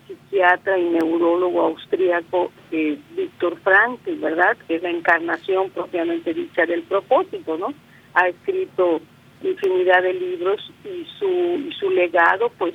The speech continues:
hoy es la logoterapia, ¿no? Entonces, eh, a mí me conmueve mucho, eh, yo hice esta reflexión, ¿no? Pensando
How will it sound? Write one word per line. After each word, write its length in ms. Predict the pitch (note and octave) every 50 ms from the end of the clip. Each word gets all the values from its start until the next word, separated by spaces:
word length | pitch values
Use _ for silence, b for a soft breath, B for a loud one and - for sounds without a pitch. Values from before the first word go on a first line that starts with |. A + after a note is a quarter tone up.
| - -
hoy 380 | E3 F#3 F3+ F3+ F#3 G3 - -
es 220 | F3 E3+ F3 F3 - -
la 160 | F3 E3 D#3+
logoterapia, 960 | E3 E3+ E3 E3 E3+ F3 E3 - F3 F3 F3+ F#3+ A#3 D#4 - - - B3 - - - - - - - - - -
¿no? 180 | F3+ F3+ A3 C4+ - - - - - - - - - - - -
Entonces, 560 | G3+ F#3+ - A3+ A#3+ B3+ - - D4 C#4+ D4 - - - _ _
eh, 600 | - G#3+ G#3 G3 F#3+ G3 F#3+ F#3+ F#3+ G3 F#3+ - - - - -
a 60 | G3+
mí 100 | A#3+ C4
me 140 | C4+ C#4 C4+
conmueve 680 | - A#3+ G#3 G3+ G3+ G3 G3+ G3 G3+ A3 A3 G#3+ F#3+
mucho, 600 | F#3 F#3 F#3+ G3 F#3+ - - G#3+ F#3+ F3+ F3 - - -
eh, 420 | E3+ F3 D#3+ D#3 D#3+ - - - - - - - - - G3+
yo 120 | A#3 B3+
hice 260 | C4+ C#4 C#4 - - B3
esta 220 | A#3+ - - G3+
reflexión, 720 | F3+ F3+ F3 - G3 F3 E3+ E3+ - - F#3 E3+ E3+ E3 E3+
¿no? 160 | F3+ G#3 A#3
Pensando 760 | A#3 - A3 F#3+ F3+ F3+ - G3 F#3+ F#3+ G3+ G3+ F#3 F3 E3